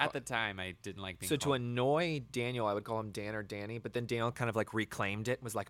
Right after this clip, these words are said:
Speaker 2: "Oh yeah, I'm Danny Mac, now you can't make fun of it
Speaker 1: Yes,
Speaker 2: anymore."
Speaker 1: I'm reclaiming my time, and I'm Danny Mac seven six nine. <laughs>
Speaker 2: Yeah. My Twitter is I Robot You Jane. Yes, that is my favorite Buffy the Vampire Slayer episode.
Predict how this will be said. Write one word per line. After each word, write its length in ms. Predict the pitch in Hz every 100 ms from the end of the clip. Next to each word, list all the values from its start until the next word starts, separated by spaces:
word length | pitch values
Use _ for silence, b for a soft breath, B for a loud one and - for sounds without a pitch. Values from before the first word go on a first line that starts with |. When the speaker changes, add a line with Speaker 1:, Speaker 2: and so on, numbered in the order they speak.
| -
Speaker 2:
"Oh 120 | 107
yeah, 300 | 101 98 113
I'm 140 | 123
Danny 300 | 113 107 101
Mac, 280 | 98 101 101
now 120 | 104
you 80 | 95
can't 160 | - 98
make 160 | 92
fun 180 | - 104
of 80 | 101
it 100 | 92
Speaker 1:
Yes, 140 | 110
Speaker 2:
anymore." 200 | 95 92
Speaker 1:
I'm 40 | 95
reclaiming 300 | 117 104 110
my 100 | 110
time, 380 | - 98 95 95
and 80 |
I'm 100 | 95
Danny 240 | 92 92 92
Mac 300 | 170 180 165
seven 260 | 175 190 175
six 200 | 117 -
nine. 260 | 107 110 117
<laughs> 40 |
Speaker 2:
Yeah. 300 | 120 101 90 B -
My 180 | 127 156
Twitter 440 | - 147 143 147
is 520 | 120 117 113 107 - - -
I 140 | 113
Robot 480 | 117 110 113 113 104
You 160 | 107 110
Jane. 480 | 107 98 101 127 -
Yes, 480 | 107 110 117 - - -
that 140 | 104
is 180 | 113 127
my 120 | 110
favorite 280 | 104 95 92
Buffy 300 | 95 87 101
the 80 | 90
Vampire 460 | 92 90 98 90
Slayer 340 | 92 95 90 90
episode. 520 | 92 - 101 101